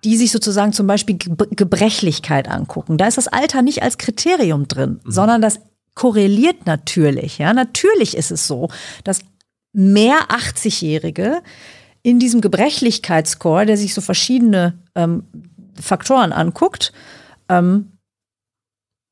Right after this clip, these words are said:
Speaker 1: sozusagen schlechter abschneiden. Das ist völlig klar. Aber es gibt eben auch super fitte achtzig-jährige, die dann gut abschneiden.
Speaker 2: Mhm.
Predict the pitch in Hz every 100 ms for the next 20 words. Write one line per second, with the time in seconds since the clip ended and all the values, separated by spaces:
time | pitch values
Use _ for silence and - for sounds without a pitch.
0 | _ 233 214 220 - 294 311 208 147 -
1 | 165 151 247 302 - 277 269 - 269 190
2 | - 208 220 - 302 202 240 220 202 233
3 | 220 180 - 440 - 185 - - 170 -
4 | 175 180 165 175 220 202 233 247 269 285
5 | 277 381 160 156 - - - 170